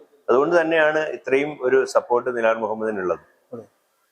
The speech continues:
Speaker 2: അപ്പൊ എന്തായാലും അവിടെ ഡോക്ടർ നിലാർ മുഹമ്മദ് ജയിക്കും തന്നെയാണ് ഡോക്ടർ ഷാജി അബ്ദുൽ ഗഫൂർ, ആ, പ്രതീക്ഷിക്കുന്നത്?
Speaker 1: എന്റെ പേഴ്സണൽ അഭിപ്രായം അത് തന്നെയാണ്. ഞാനൊരു ഐ എം എയുടെ ഒരു പ്ര-, പ്രവർത്തകനാണ്, അദ്ദേഹം ഐ എം എയുടെ ഒരു പ്രവർത്തകനാണ്.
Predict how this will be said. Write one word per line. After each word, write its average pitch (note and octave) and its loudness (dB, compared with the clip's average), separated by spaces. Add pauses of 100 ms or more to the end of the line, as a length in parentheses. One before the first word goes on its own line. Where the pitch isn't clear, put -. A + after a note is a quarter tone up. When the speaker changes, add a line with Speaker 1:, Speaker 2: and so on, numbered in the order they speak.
(120)
Speaker 2:
അപ്പൊ C3 0
എന്തായാലും D#3 2
അവിടെ E3 2
ഡോക്ടർ D#3 -2
നിലാർ E3 2
മുഹമ്മദ് E3+ -2
ജയിക്കും D#3+ -4
തന്നെയാണ് E3+ -2
ഡോക്ടർ C3 -2
ഷാജി C#3+ 0
അബ്ദുൽ D3+ -4
ഗഫൂർ, D#3+ -4
ആ, D3 2
പ്രതീക്ഷിക്കുന്നത്? B2+ -4
Speaker 1:
എന്റെ D#3 2
പേഴ്സണൽ E3+ 2
അഭിപ്രായം E3+ 2
അത് C#3+ 2
തന്നെയാണ്. B2+ 0
ഞാനൊരു B2+ 2
ഐ C3 2
എം C#3+ -2
എയുടെ D3 2
ഒരു C#3+ 2
പ്ര-, C3+ -6
പ്രവർത്തകനാണ്, B2 0 (320)
അദ്ദേഹം C3+ 2
ഐ C3 0
എം C3 -2
എയുടെ B2+ 0
ഒരു B2+ 0
പ്രവർത്തകനാണ്. A2+ 0